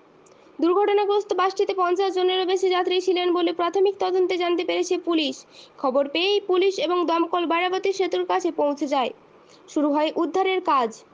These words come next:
আহতদের দশটি অ্যাম্বুলেন্সে স্থানীয় ধর্মশালা হাসপাতালে পাঠানো হয়েছে। গুরুতর আহতদের পাঠানো হয়েছে কটকের এসিবি মেডিকেল কলেজ ও হাসপাতালে।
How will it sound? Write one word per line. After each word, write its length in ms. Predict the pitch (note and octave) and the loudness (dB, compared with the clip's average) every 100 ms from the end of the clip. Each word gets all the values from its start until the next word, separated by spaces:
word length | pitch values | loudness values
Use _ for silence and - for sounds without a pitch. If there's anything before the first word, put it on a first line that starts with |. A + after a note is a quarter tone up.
| - - - | -20 -20 -4
আহতদের 480 | D#4+ F4+ F#4+ G#4 | 0 0 0 0
দশটি 420 | E4 D#4 F#4 - G#4 | 0 0 -2 -2 0
অ্যাম্বুলেন্সে 640 | F#4 E4+ F#4 G4+ G4+ G#4+ | 2 2 2 2 2 0
স্থানীয় 400 | G4 G4 F4 F#4+ | 0 -2 0 2
ধর্মশালা 480 | F4+ E4 E4+ F#4+ G4 | 2 0 0 0 0
হাসপাতালে 560 | F#4 F#4 F#4 F#4+ F#4 F#4 | 2 0 0 -2 0 0
পাঠানো 380 | F4 E4+ F4 F4 | 0 0 0 0
হয়েছে। 340 | E4+ E4 D4 B3+ - - - - | 0 0 -2 -4 -14 -20 -20 -4
গুরুতর 340 | D4 F#4 F#4+ G4+ | 0 2 2 0
আহতদের 600 | - E4+ G4 G4 G4 F#4+ | 2 2 2 0 -2 0
পাঠানো 420 | E4 F4 F#4+ F#4+ | 0 2 2 2
হয়েছে 280 | F#4+ F#4+ F#4+ | 0 -2 -2
কটকের 380 | D#4+ E4 F4 E4+ | 0 0 -2 -2
এসিবি 580 | - F4 F4+ G4+ G4+ G4+ | -2 -4 0 0 2 2
মেডিকেল 460 | E4 D#4 E4 E4+ | 2 0 -2 -4
কলেজ 360 | E4 E4+ F#4 G4 | -2 0 0 0
ও 60 | |
হাসপাতালে। 680 | F#4+ D#4 D4 D4 C#4+ D4 C#4+ | 0 -2 -4 -6 -4 -2 -2